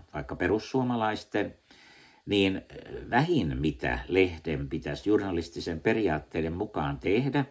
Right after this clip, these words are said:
niin antaa vastapuolen vastata.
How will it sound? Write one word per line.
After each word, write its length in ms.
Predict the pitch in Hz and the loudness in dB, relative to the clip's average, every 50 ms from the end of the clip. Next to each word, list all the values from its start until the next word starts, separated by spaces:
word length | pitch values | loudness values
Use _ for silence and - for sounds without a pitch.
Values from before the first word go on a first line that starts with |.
| - _ _ - - - - - - - - - _ - | -8 _ _ -20 -20 -20 -20 -20 -20 -20 -20 -20 _ 0
niin 140 | 90 101 104 | 2 4 4
antaa 520 | 110 107 101 95 - 101 98 92 90 - - - | 2 2 0 2 4 6 6 6 4 0 2 4
vastapuolen 840 | 120 120 117 - - - 78 - 76 71 69 71 71 71 73 78 - - | 4 4 4 0 -4 -6 -4 -2 -2 -2 0 0 -2 -2 -4 -6 -2 4
vastata. 580 | - 147 - - - - - - - - - - | 6 6 6 6 2 -6 -12 -18 -18 -18 -20 -20